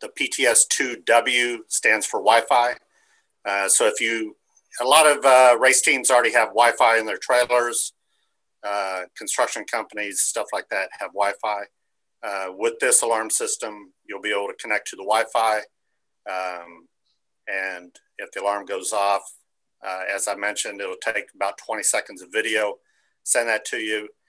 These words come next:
and you'll receive alerts as well. Uh, you'll be able to, uh,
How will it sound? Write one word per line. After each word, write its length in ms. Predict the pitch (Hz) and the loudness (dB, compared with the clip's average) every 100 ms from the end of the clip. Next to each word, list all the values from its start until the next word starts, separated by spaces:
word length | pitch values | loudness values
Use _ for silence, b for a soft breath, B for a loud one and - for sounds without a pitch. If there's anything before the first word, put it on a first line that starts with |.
| _ _ | _ _
and 260 | 107 101 101 | -6 -6 -6
you'll 180 | 104 101 | -6 -6
receive 420 | 104 - 113 107 | -4 -2 -2 -4
alerts 520 | 92 92 98 107 - | -8 -4 -2 -2 -4
as 160 | 92 - | -8 -10
well. 420 | 95 98 104 107 _ _ - | -4 0 0 -2 _ _ -16
Uh, 120 | 92 | -12
you'll 280 | 90 90 92 | -12 -10 -8
be 120 | 110 | -2
able 160 | 104 95 | -2 -2
to, 320 | 92 101 95 | -8 -14 -10
uh, 180 | 92 90 | -8 -6